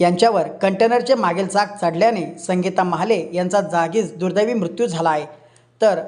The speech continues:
रामकृष्ण महाले जखमी झाले असून, त्यांच्यावर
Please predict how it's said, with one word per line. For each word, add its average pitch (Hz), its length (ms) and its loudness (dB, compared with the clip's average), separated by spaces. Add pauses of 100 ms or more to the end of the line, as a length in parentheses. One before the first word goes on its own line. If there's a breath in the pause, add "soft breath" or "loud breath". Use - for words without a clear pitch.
रामकृष्ण 175 500 -2
महाले 185 360 0 (220)
जखमी 220 260 0
झाले 175 260 0
असून, 180 380 -2
त्यांच्यावर 190 580 -2